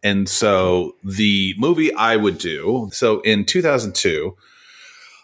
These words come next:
the Country Bears movie came out. It is based upon, obviously, the beloved Disneyland attraction or former attraction, the Country Bears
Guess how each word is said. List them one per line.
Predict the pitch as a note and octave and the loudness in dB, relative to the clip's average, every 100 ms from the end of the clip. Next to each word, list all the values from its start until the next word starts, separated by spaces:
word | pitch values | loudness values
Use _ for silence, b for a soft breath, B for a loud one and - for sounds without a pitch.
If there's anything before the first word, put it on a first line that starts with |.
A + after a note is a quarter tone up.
| - | -2
the | |
Country | B2 F3 F3 E3 | 0 0 0 0
Bears | A#2+ G#2+ A2 A2 - - | 2 2 2 0 -4 -4
movie | G2+ G2 F#2 F#2 | 0 0 0 -2
came | - G2+ | -2 -2
out. | F2+ D#2 - | -2 -4 -6
It | G#2 | -2
is | G#2 F#2+ | 0 0
based | G#2+ G#2+ G2+ | -2 -2 -2
upon, | - - F#2+ F#2 F#2 | -8 -4 0 0 0
obviously, | F#2+ F2+ F2 G#2+ | -2 0 -2 -2
the | F#2 F2+ | -2 -2
beloved | - F#2+ F#2+ G2+ G2+ F#2 | -2 -2 0 2 0 -2
Disneyland | F#2+ F2 F2+ E2+ | -4 -8 -8 -12
attraction | E2+ - B2+ - - A2 | -10 -4 -4 -4 -2 -4
or | D2+ | -6
former | - C#3 A#2 | -4 -2 0
attraction, | - E2+ D#2 - F2 E2+ D#2+ | -2 -4 -4 -6 -6 -6 -6
the | - F2+ | -4 -4
Country | - - G#2 G2 | -4 -6 -4 -4
Bears | E2+ F2+ E2+ | 0 2 2